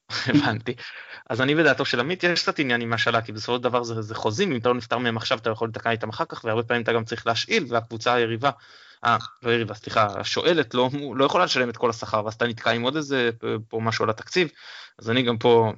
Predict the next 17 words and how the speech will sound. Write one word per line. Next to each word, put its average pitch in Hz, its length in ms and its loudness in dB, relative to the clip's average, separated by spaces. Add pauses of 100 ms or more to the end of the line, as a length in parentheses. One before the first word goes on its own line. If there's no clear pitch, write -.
(120)
אה, 104 120 -8 (260)
אומר 110 260 0
ל-, 104 300 -2 (160)
להיפטר 117 420 2
מה-, 107 460 2
מה-, 101 220 -8 (120)
מהעוד 113 300 0
חוזה 117 320 4
הזה 107 220 0
של 110 140 -6
הכמה 107 360 -4
גרושים, 107 420 -8 (460)
ויהי 110 260 -4
מה. 107 100 -4 (540)
אה, 110 440 6
יונתן 170 360 2
לוי. 120 200 2